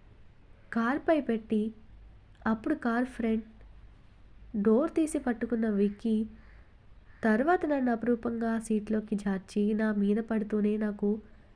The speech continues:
సీట్ బెల్ట్ సెట్ చేస్తూ, "బాగా ముద్దొస్తున్నావు హంస" అని టక్కున నా చీక్పై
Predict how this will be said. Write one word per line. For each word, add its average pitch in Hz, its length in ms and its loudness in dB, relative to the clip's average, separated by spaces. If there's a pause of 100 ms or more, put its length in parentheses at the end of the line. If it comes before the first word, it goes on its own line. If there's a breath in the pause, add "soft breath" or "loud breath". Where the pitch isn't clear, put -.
(140)
సీట్ 330 400 2
బెల్ట్ 240 280 2
సెట్ 214 380 -2
చేస్తూ, 220 440 -2 (920 soft breath)
"బాగా 202 500 -2
ముద్దొస్తున్నావు 214 720 -2
హంస" 185 420 -4 (720)
అని 226 140 2
టక్కున 220 420 0
నా 226 120 0
చీక్పై 208 580 -2